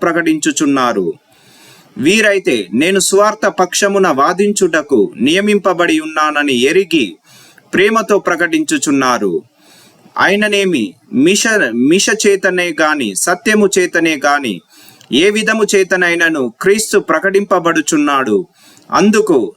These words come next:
నేను సంతోషించుచున్నాను, ఇక ముందును సంతోషించును. మరియు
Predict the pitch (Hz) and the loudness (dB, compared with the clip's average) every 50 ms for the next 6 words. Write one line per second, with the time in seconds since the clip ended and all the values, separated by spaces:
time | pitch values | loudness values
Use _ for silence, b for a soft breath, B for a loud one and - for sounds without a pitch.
0 | - - 95 135 160 180 190 175 - 175 170 185 - 214 208 202 - 196 185 165 | -8 -4 -2 0 0 0 0 0 0 -2 -2 0 0 0 2 2 2 0 0 0
1 | 180 165 - 165 151 147 143 127 117 110 101 90 85 - b b b b b b | 0 0 0 0 0 0 0 0 0 -2 -4 -6 -10 -16 b b b b b b
2 | b 127 156 156 196 190 190 202 214 226 233 226 220 202 - - 175 175 175 196 | b -2 0 0 0 0 2 2 2 2 2 0 0 0 0 0 -2 0 0 2
3 | 190 180 - 180 175 165 160 - 160 143 127 113 101 92 85 - b b b b | 2 2 2 0 -2 -2 -2 0 0 0 2 0 -2 -4 -8 -12 b b b b
4 | b b b b b b - - 127 160 190 202 214 202 175 135 | b b b b b b -2 0 0 2 2 2 2 2 0 0